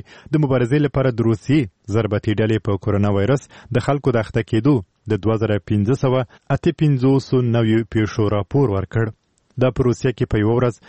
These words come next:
په کرونا وایرس یا کووید نولس د خلکو د اخته کېدو تر ټولو لوړ شمیر دی. له دې سره په روسیه کې په کرونا وایرس د اخته کسانو شمیر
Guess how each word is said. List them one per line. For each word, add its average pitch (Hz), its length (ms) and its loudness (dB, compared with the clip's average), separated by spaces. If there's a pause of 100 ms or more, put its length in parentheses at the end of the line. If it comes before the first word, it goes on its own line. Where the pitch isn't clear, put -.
(180)
په 135 140 0
کرونا 131 260 2 (100)
وایرس 101 380 0
یا 104 80 2 (100)
کووید 101 240 2
نولس 143 320 4 (320)
د 127 120 0
خلکو 151 280 0
د 117 100 2
اخته - 260 -4
کېدو 120 240 2 (280)
تر 110 120 0 (120)
ټولو 104 320 2
لوړ 107 320 0
شمیر 98 320 0
دی. 107 140 -2 (320)
له 123 80 2
دې 131 180 2
سره 135 160 0
په 120 140 -2
روسیه 120 260 0
کې 120 160 -2
په 113 160 -4
کرونا 107 300 0
وایرس 107 320 0 (300)
د 123 100 -2
اخته - 260 -4
کسانو 127 360 0
شمیر 139 260 0